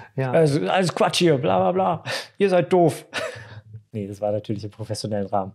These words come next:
Speaker 1: Na, es ist der Mut, gegen den Strom zu schwimmen. Und das ist ein Erfolgsrezept für neunundneunzig Prozent der Erfolgreichsten, der Erfolgreichen auf der Welt. Sie trauen sich, gegen den Strom zu schwimmen.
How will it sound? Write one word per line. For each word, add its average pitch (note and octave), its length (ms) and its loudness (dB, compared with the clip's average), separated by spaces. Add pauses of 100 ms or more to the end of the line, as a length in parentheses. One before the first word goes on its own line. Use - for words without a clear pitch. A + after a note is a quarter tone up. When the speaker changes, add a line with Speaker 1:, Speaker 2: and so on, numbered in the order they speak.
(460)
Speaker 1:
Na, E3+ 120 -2
es D3+ 100 2
ist F3+ 140 0
der F#3 80 4
Mut, G3 480 4 (100)
gegen E3 320 4
den D3+ 100 4
Strom C#3+ 300 2
zu C#3 120 -6
schwimmen. - 460 -6 (920)
Und C#3 260 6
das D#3+ 100 8
ist F#3 140 6
ein F3 400 4
Erfolgsrezept F#3 840 2 (140)
für E3 300 4
neunundneunzig F#3+ 680 4
Prozent F3+ 580 2 (100)
der F3+ 220 6
Erfolgreichsten, D#3 1040 2
der C#3+ 140 4
Erfolgreichen C3+ 960 0
auf C3 240 -2
der D3 160 -4
Welt. - 260 -4 (480)
Sie C#3 160 2
trauen D#3+ 460 4
sich, D#3 360 0 (120)
gegen D#3+ 400 6
den C#3 180 4
Strom B2+ 400 2
zu - 140 -10
schwimmen. F#3 420 -4